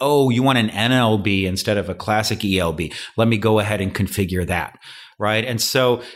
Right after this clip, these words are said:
these abstractions, just by definition, are gonna be leaky. And so I think we're still struggling with, like, how do we define what's common? How do we provide the mechanisms for these things to be leaky? And how do we do that in a way where,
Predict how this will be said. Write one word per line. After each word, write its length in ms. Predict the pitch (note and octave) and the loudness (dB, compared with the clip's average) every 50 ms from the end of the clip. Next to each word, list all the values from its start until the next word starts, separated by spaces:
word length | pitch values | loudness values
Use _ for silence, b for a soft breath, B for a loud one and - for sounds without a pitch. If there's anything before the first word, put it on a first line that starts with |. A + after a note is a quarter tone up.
| B B | B B
these 220 | - C3 C#3+ A2+ C#3+ | 0 0 2 2 2
abstractions, 880 | B2+ A2+ - - C3 A#2 A#2 C3 C3 - - A#2+ A2 G#2 G2+ F#2+ F#2+ | 0 0 0 -2 0 0 0 0 -2 -2 -2 0 0 0 0 0 -2
just 300 | F2+ - A#2+ A2 - - | -2 0 0 0 0 0
by 240 | - F2+ F#2+ G#2+ A2 | -2 0 2 0 2
definition, 840 | G#2 A2+ G#2 G2+ - - G#2 G2 G2 G2+ - - - G2+ F#2+ F#2 F2+ | 2 0 0 0 0 -2 0 0 0 0 0 0 0 0 0 -2 -2
are 180 | - G#2 A2 | -2 -2 -2
gonna 280 | G2+ F#2 A2+ A2+ G#2+ G#2 | 0 2 2 2 2 2
be 180 | F2+ G2+ F2+ | 0 0 -2
leaky. 640 | F2+ F2 F2+ F#2 F2 F2+ - D2+ A#1 B1+ - - _ | -2 -2 -4 -4 -4 -6 -10 -12 -12 -14 -18 -14 _
And 180 | - G2+ G2+ - | -4 -2 -2 0
so 140 | - A#2 A2 | 2 2 2
I 80 | A2 | 4
think 220 | G#2+ B2 A2+ - A#2 | 2 0 0 2 2
we're 80 | A2+ | 2
still 240 | A2 - - C3+ B2 | 2 2 2 2 2
struggling 640 | B2+ - - A#2+ A#2 A#2 G2+ A#2 A2 A2 G#2+ G#2 G2 | 2 0 2 2 2 2 2 2 2 4 2 2 2
with, 280 | G#2 G#2 G#2 G2 - | 2 2 2 0 0
like, 220 | G2+ G2 G2 F#2+ B B B B B | 0 0 0 0 B B B B B
how 180 | - - A#2+ B2+ | -6 -2 0 2
do 80 | B2 | 4
we 80 | A#2+ A#2 | 4 4
define 400 | - G#2 - - A2 G#2+ G#2 G2 | 2 0 0 2 2 2 4 2
what's 160 | G2 F#2 - | 0 -2 -4
common? 480 | - - - C3 B2 B2+ B2 B2 A#2+ A2 B B B B | -8 -2 0 2 2 4 4 2 0 0 B B B B
How 140 | - A#2+ A#2+ | -4 0 0
do 60 | A#2 | 2
we 140 | G#2+ G#2+ A2 | 2 2 0
provide 380 | F#2 G2 F#2 - - G#2 G2+ F#2+ | 0 -2 -4 -2 0 0 0 0
the 60 | G2 | 0
mechanisms 580 | G2 G2+ G2 - G#2 G2 F#2+ F2 - F#2+ F2 | 0 0 0 0 -2 -2 -2 -2 -4 -6 -6
for 120 | - - F#2+ | -4 -6 -4
these 220 | F2 F#2 F2 - | -4 -4 -4 -4
things 160 | - G2 F2+ - | -4 -4 -4 -4
to 80 | - | -6
be 160 | F2 F2+ F2 F2 | -6 -6 -4 -4
leaky? 580 | F2+ F2+ G2 G2+ G2 - G#2+ G2+ G2+ F#2+ G2 B B B B | -2 -2 -2 -4 -2 0 0 2 2 0 -2 B B B B
And 140 | G2 G2+ F#2+ | -4 -4 -2
how 140 | G2 G#2+ G#2+ | 0 0 2
do 80 | A2 | 2
we 100 | G#2+ G#2+ | 2 2
do 140 | G2+ G#2+ G#2 | 2 2 2
that 180 | F#2+ G2 G2 G2 | 2 2 2 2
in 80 | F#2 | 0
a 60 | F#2+ F#2 | 0 0
way 300 | F2 F#2+ F#2 F#2 F#2 F#2 | 0 0 0 0 0 -2
where, 640 | F2 F2 F#2 F2+ F2+ F2+ F2+ F2+ F2+ F2+ F2+ | -2 -2 -2 0 0 0 0 0 -2 -2 -4